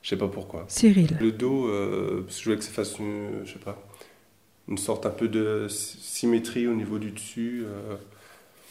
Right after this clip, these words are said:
Speaker 1: Bah, même pour celui-ci, je savais que je voulais faire un tatouage sur le bras, mais pendant des années, euh, je savais pas quoi. Et j'aime bien le côté droit, mais pareil pour le piercing, euh,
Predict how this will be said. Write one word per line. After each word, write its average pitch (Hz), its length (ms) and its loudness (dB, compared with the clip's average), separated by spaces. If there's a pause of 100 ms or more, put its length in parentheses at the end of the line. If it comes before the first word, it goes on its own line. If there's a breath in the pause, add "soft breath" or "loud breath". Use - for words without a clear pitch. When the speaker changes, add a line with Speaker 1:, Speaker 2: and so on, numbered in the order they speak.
(1200 loud breath)
Speaker 1:
Bah, 104 80 8
même 113 160 10
pour - 140 0
celui-ci, - 380 -4
je - 60 -4
savais 110 160 4
que 110 60 4
je 107 40 -2
voulais 110 140 4
faire 104 220 -2
un 98 180 2
tatouage 101 400 -2
sur 98 160 -4
le 95 80 -2
bras, 98 380 -2 (380 loud breath)
mais 95 200 2
pendant 98 260 0
des 95 200 0
années, 120 280 4
euh, 98 140 0
je 92 80 -8
savais 95 180 -6
pas 95 120 -12
quoi. - 240 -10 (540 soft breath)
Et 104 80 4
j'aime 113 160 8
bien 135 120 10
le 147 60 2
côté 120 260 2
droit, 117 480 2
mais 104 300 2
pareil 123 220 8
pour 117 120 -2
le 110 100 0
piercing, 113 440 -6
euh, 95 280 -8